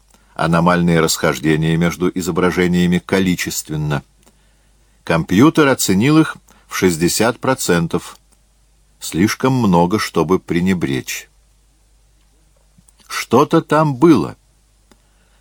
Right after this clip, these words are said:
Кируин вновь вывел изображение на экран целиком и увеличил верхний аномальный район. Вот они.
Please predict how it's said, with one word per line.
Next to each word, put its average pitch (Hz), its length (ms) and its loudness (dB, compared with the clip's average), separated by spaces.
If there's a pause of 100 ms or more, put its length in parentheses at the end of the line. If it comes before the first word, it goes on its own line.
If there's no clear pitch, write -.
(220)
Кируин 107 540 4
вновь 104 440 0
вывел 78 400 2
изображение 78 760 0
на 78 180 0
экран 78 320 -4
целиком 131 560 0 (720)
и 95 100 2
увеличил 110 680 4
верхний 123 640 0
аномальный 92 600 0
район. 65 400 -6 (1500)
Вот 123 400 -2
они. - 280 -12